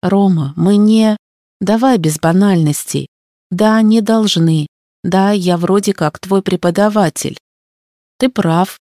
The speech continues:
соглашается Юля, смеясь, и стягивает с меня футболку. Мы понимаем друг друга без слов,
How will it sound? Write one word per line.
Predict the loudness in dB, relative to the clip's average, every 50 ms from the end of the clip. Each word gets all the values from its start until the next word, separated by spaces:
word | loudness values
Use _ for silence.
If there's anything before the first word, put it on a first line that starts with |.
| _ _ _
соглашается | -8 -6 -2 0 0 0 0 0 0 0 0 0 -2 -2 -4 -6 -4
Юля, | -2 0 0 0 0 0 -2 -4
смеясь, | -4 -2 0 0 0 0 -2 -2 -2 -2 -4 -6 -8 -12 _ _ _ _ _ -6
и | -6 -6
стягивает | -4 -4 -2 -2 -2 -2 -2 -4 -4 -4 -2 -4 -4
с | -4 -2 -2
меня | -2 0 0 -2 -4 -4
футболку. | -6 -8 -8 -8 -8 -8 -6 -6 -6 -6 -8 -10 -14 -14 -14 -14 -20 _ _ _ _ _ _ _ _ _ _ _ _ _ _ _ _ _ _
Мы | 0 2 2 2 0
понимаем | 0 0 2 2 4 4 2 2 2 2 2 0 0
друг | 0 -2 -2 -2 -2
друга | -4 -2 -2 -2 -2 -2 -4 -4
без | -2 -2 -4 -4
слов, | -4 -6 -4 -2 0 0 -2 -2 -6 -12